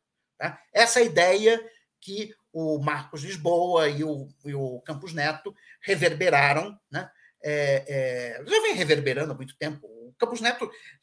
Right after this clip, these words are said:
na verdade, ele só re-, requentou uma tese que já existe aí um, na praça há uns cinco, seis anos. Bom, o que que tá errado nisso?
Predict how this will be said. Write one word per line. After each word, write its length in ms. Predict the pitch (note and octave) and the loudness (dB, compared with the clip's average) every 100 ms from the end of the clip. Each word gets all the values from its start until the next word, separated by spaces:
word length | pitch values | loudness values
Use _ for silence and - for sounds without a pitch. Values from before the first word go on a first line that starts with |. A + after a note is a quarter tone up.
| - | -8
na 80 | F#3 | -4
verdade, 380 | D#3+ D#3 G3+ F3 | -2 0 0 -2
ele 80 | |
só 160 | C#3+ F#3 | -4 2
re-, 300 | D#3+ A3 - _ - - - | 2 2 -4 _ -20 -20 4
requentou 720 | A#3 - A3 D#3+ - F#3 A3 | 4 6 2 0 2 6 6
uma 140 | F#3 | 4
tese 640 | - D#3 D3+ F3 D#3 F#3+ D#3 | 0 0 0 -2 -6 -10 -12
que 120 | D#3+ | -6
já 140 | D#3+ | -4
existe 460 | D#3 C3+ D#3 - C#3 | -4 -6 -6 -6 -4
aí 120 | D3+ | -4
um, 200 | C#3+ B2+ | -6 -10
na 120 | C#3+ | -12
praça 360 | C#3 D3+ D#3+ E3 | -6 -2 -2 -4
há 40 | |
uns 140 | D#3 - | -8 -8
cinco, 220 | F#3 - | -8 -8
seis 260 | - G3+ D3+ | -6 -4 -2
anos. 400 | C3+ - - - _ - - | -2 -4 -18 -20 _ -20 0
Bom, 160 | E3 - | 0 0
o 60 | |
que 120 | - G4+ | -6 -8
que 100 | - | 0
tá 120 | E4 | 0
errado 440 | B3+ E3+ D#3 A#2 | 4 4 2 -2
nisso? 340 | - - - | -12 -16 -16